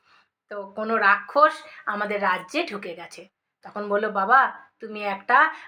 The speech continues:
মাঠের মধ্যে বিশাল বড় বৈঠক বসাও, আমি একটা জাদু দেখাবো।" বাবা বলল, "তুমি কি মামার বাড়ি গিয়ে কোনো জাদু শিখে এসেছো?" কারণ রাজামশাই শুনেছিল বড় রানীর মুখে যে রাজকুমার মামার বাড়ি গেছে।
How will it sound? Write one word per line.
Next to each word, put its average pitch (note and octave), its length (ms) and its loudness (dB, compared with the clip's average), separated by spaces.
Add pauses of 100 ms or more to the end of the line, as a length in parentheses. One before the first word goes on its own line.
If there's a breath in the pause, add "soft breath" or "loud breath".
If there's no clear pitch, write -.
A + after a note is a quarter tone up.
মাঠের G#3+ 380 2
মধ্যে A3+ 320 -4
বিশাল D4 760 6
বড় C#4 220 2
বৈঠক A3+ 380 -2
বসাও, F#3+ 460 -4 (340)
আমি F#3 260 -10
একটা F3+ 320 -4
জাদু F3 420 -10
দেখাবো।" E3+ 540 -16 (360)
বাবা E3+ 260 -6
বলল, F#3+ 260 0
"তুমি G3+ 240 -6
কি A#3 140 -6
মামার F#3+ 360 -6
বাড়ি F#3+ 220 -6
গিয়ে G#3 220 -8
কোনো A3+ 240 -6
জাদু F#3+ 300 -10
শিখে A#3+ 300 -4
এসেছো?" C4+ 380 -2 (300 loud breath)
কারণ G3+ 220 -4
রাজামশাই F#3+ 640 -10
শুনেছিল C4 520 -4
বড় F#3+ 300 -4
রানীর G3+ 300 -4
মুখে C#4 460 0 (300 loud breath)
যে G3+ 120 -8
রাজকুমার F#3+ 640 -4
মামার D#3+ 260 -4
বাড়ি D3+ 240 -16
গেছে। - 280 -20